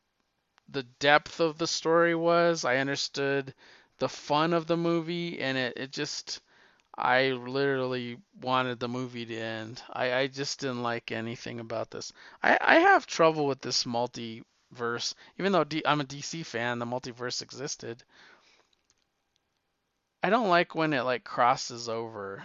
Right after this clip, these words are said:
and, and I struggle with all the Spider-Mans that are around and all the multiverses. Um,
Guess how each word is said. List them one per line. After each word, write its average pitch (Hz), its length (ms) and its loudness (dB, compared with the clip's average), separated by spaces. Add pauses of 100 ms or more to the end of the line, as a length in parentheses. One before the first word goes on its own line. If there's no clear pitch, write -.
(140)
and, 123 100 -8
and 127 280 -2
I 151 120 2
struggle 127 520 -4
with 113 160 -8
all 113 160 -2
the 117 80 -6
Spider-Mans 110 1080 -6
that 117 120 -6
are 117 200 -6
around 113 540 -6
and 113 180 -10
all 113 160 -6
the 110 260 -8 (800)
multiverses. 117 920 -6 (340)
Um, 113 560 -6